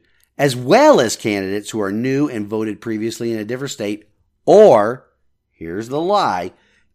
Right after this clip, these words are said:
"candidates who were too young to vote in all the required races," unquote. Well,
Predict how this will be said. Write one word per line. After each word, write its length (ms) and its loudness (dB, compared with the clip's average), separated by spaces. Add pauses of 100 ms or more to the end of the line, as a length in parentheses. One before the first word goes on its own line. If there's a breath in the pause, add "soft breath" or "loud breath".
"candidates 640 2
who 140 0
were 180 -4
too 200 -2
young 300 -4
to 80 -4
vote 320 -4
in 220 -6
all 320 0
the 100 -6
required 500 -10
races," 520 -18 (260)
unquote. 400 -12 (1400)
Well, 480 4